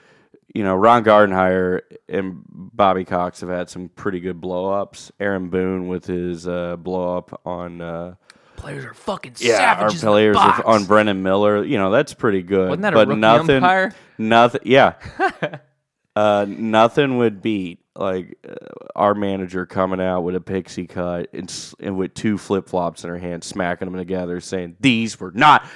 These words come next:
Speaker 1: two for a dollar," and just screaming at, like, a bad strike three call <laughs> over it. That would just make me so happy in this world.
Speaker 2: It's,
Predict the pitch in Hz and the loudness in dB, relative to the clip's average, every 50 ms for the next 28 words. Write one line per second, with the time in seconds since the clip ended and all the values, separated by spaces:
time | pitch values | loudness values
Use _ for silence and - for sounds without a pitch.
0 | - - - - 247 185 160 - - 135 120 107 107 123 135 302 277 330 320 262 | -16 0 4 6 6 6 6 4 4 4 4 4 4 4 6 8 10 10 10 8
1 | 127 110 - - - - - - _ _ _ - 98 92 - 101 95 90 - - | 6 2 -4 -10 -16 -20 -20 -20 _ _ _ -8 -8 -6 -4 -4 -4 -4 -6 -10
2 | - - - - - - 113 107 107 104 101 98 95 95 90 73 95 92 85 98 | -14 -14 -16 -8 -2 0 2 4 4 2 2 2 0 0 0 2 0 0 0 -2
3 | 92 82 87 92 90 90 90 87 - - 92 92 92 87 - - 90 90 90 82 | -4 -4 -6 -6 -6 -6 -6 -8 -8 -6 -4 -4 -4 -6 -8 -8 -8 -8 -6 -8
4 | - 80 - - - - 117 131 - - - 92 92 - - 107 - _ - 98 | -8 -10 -10 -8 -2 -2 -2 -2 -2 -4 -8 -6 -6 -6 -6 -6 -8 _ -4 -4
5 | 104 104 107 101 90 98 92 87 92 92 92 87 - 90 90 87 - - - - | -2 -2 -2 -4 -6 -10 -12 -10 -8 -8 -8 -8 -8 -12 -12 -12 -14 -16 -18 -10
6 | - - 92 90 90 87 85 85 85 87 85 - - 85 - 82 85 87 85 - | -6 -4 -4 -4 -4 -4 -6 -8 -8 -10 -10 -12 -14 -14 -14 -14 -14 -14 -16 -16
7 | _ 82 - - - - - - _ _ _ _ _ _ _ _ _ _ _ _ | _ -16 -14 -12 -12 -12 -14 -16 _ _ _ _ _ _ _ _ _ _ _ _
8 | _ _ _ _ _ _ - 160 175 185 185 185 - - - | _ _ _ _ _ _ -10 -8 -6 -6 -6 -8 -14 -20 -20